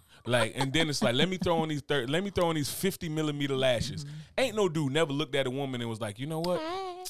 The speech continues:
Speaker 1: If your lashes could knock my drink over, you would be the finest woman I ever met." Like, <laughs> so, and then it's like, "Oh, let me throw on a wig." And they hit, they got the same haircut I got.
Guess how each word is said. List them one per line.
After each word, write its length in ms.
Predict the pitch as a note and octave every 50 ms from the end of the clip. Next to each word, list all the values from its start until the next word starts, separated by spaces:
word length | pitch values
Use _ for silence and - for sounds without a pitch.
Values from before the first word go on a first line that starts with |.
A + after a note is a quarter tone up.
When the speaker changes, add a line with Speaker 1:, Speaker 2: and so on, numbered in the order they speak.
| - _ _ _ _ _ _ _ _ -
Speaker 1:
If 160 | B2 B2 A2
your 180 | A2+ C3+ D#3 F3
lashes 540 | E3+ E3 D#3+ D#3+ D#3+ E3 - E4 D#3+ D3+ -
could 180 | - C#3+ B2
knock 280 | A#2+ B2+ D3 D3+ - -
my 180 | D3 D3 C#3+ C#3
drink 320 | A#2 C3 D3 D3+ D3+ D#3+
over, 360 | D#3+ D#3 D3+ C#3+ D3+ D3+ D3 - _ _ _ _ -
you 160 | A#2 C3+ C#3+
would 160 | C#3+ C3+ B2
be 140 | A#2 B2+ B2
the 80 | A#2+ A2+
finest 440 | - - C3 B2+ B2 A#2+ A2+ -
woman 300 | B2+ A#2+ A2+ A2+ A2 A2
I 140 | G#2+ G#2 E2+ G#2+
ever 160 | G2 G2 F#2+
met." 320 | F#2+ F#2 F2 - - - - _ _ -
Like, 280 | B2+ B2+ B2 A#2 G#2 G#2 -
<laughs> 80 | - -
so, 340 | - - F#3+ D3 B2+ - - - - - G2+
and 160 | C3+ D3+ D#3+
then 120 | F3 E3+
it's 140 | D#3+ C#3+ -
like, 120 | C3 A#2 -
"Oh, 100 | C#3 C3
let 160 | B2 D3 E3+
me 80 | F3 C3
throw 220 | - E3+ D#3+ D3+ D3
on 80 | C#3+
a 60 | C#3
wig." 380 | B2 A#2+ B2+ A2 F#2+ E2+ E2+ - _ _ _ _ _ -
And 140 | A2 C3 D3
they 120 | D#3+ E3+ E3
hit, 220 | F3 E3+ C3+ A2
they 120 | C#3 D#3
got 160 | D3+ D3+ B2+ -
the 40 |
same 300 | - - D#3+ D#3 D#3 D3
haircut 380 | D3 D#3+ D3+ C#3 - D3 C3 C3+
I 100 | C3 A#2+
got. 240 | G2+ G#2 F#2 F2